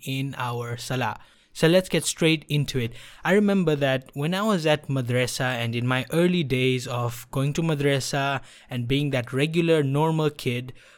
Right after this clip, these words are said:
the one who after school would, uh, come home, have lunch, get ready for going to madrasa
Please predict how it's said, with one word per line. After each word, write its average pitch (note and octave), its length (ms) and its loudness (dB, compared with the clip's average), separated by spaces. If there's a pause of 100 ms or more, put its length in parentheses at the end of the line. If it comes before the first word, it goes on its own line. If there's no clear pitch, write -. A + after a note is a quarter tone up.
(120)
the C3+ 180 -2
one D#3 260 2
who C3+ 360 0
after D3 360 0
school D#3 560 0
would, A#2+ 220 -2
uh, A2+ 140 -2
come D3+ 280 -2
home, D3+ 320 0
have D3 200 2
lunch, D3+ 640 0 (220)
get C#3+ 180 0
ready D#3 300 2
for C3+ 720 0 (180)
going C#3 220 -2
to - 100 -8
madrasa D#3 680 2